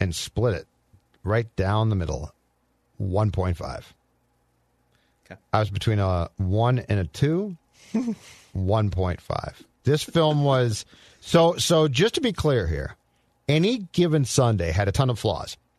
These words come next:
Speaker 1: But for the purposes of this segment, it was damn near perfect. Like, it
Speaker 2: Sure.
Speaker 1: was a
Speaker 2: Yeah,
Speaker 1: perfect
Speaker 2: it also had twenty or twenty-five recognizable actors and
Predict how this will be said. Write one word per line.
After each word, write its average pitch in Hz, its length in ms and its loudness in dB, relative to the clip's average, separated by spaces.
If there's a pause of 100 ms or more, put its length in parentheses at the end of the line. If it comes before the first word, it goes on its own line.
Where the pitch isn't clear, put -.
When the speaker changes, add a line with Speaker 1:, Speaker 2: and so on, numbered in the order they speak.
Speaker 1:
But 117 160 -2
for - 80 -4
the 120 60 -2
purposes 170 480 0
of 101 320 0
this 123 300 0 (160)
segment, 113 500 0 (140)
it 120 180 0
was 110 380 0
damn 95 280 0
near 92 140 -2
perfect. - 460 -10 (100)
Like, 117 260 2
it 139 120 0
Speaker 2:
Sure. 139 100 4
Speaker 1:
was 127 140 2
a - 40 2
Speaker 2:
Yeah, 117 120 0
Speaker 1:
perfect 143 100 4
Speaker 2:
it 147 60 6
also 185 180 4
had 143 240 0
twenty 151 540 0
or 139 80 2
twenty-five 127 580 0
recognizable 104 800 -2
actors 85 160 -6
and 165 80 4